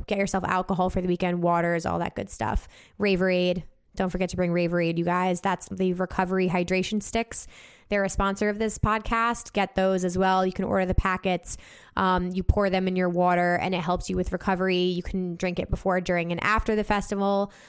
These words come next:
Um, code Emma K to save money. Uh, what other questions here? Are there long lines for shuttles at home base? So I haven't stayed at home base yet. Um, I checked them out in twenty nineteen, and it wasn't too bad, but they have a shuttle schedule on their,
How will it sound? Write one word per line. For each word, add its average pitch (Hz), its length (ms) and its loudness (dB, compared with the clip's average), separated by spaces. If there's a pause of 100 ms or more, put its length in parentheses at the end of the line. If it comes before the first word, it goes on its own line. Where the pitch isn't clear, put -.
(160)
Um, 180 500 0 (140)
code 190 240 2
Emma 175 220 0
K 208 260 0
to 196 80 0
save 175 300 -2
money. 254 480 0 (880)
Uh, 240 460 2
what 247 140 0
other 240 160 0
questions 202 580 -2
here? 185 840 0 (120)
Are 220 120 2
there 240 160 2
long 220 300 2
lines 233 320 0
for 233 120 2
shuttles 196 420 0
at 180 100 0
home 185 220 0
base? 208 260 -4
So - 240 0
I 214 80 2
haven't 226 320 0
stayed 233 180 2
at 240 120 0
home 254 160 -2
base 254 240 0
yet. 247 280 2
Um, 202 220 0
I 208 80 0
checked - 380 -2
them 277 160 -2
out 226 320 2
in 226 80 -4
twenty 208 200 0
nineteen, 214 680 0 (260)
and 202 100 -2
it 202 80 0
wasn't 208 440 0
too 220 180 -2
bad, 190 480 0
but 202 160 0
they 196 160 0
have 196 320 0
a 220 100 0
shuttle 185 360 2
schedule 185 500 0
on 185 320 0
their, 180 240 0